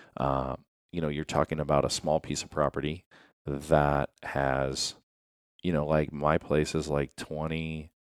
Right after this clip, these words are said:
like, the pond and everything, like, up to the banks, it's, like, twenty-two acres. So twenty-two acres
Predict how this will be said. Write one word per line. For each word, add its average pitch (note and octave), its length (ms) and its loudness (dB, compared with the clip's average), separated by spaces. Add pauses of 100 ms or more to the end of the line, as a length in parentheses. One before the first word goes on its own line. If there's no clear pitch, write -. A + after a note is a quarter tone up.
(340)
like, D#2+ 160 -2
the - 80 -16
pond E2+ 500 4
and D2 100 -4
everything, D#2 540 -4
like, D2 200 0
up E2 120 -2
to - 120 -2
the D2+ 100 -2
banks, F2 400 2
it's, - 160 -4
like, D2 160 0
twenty-two D#2 500 -4
acres. - 460 -4 (800)
So E2 600 6 (640)
twenty-two G2+ 480 2
acres D2+ 400 2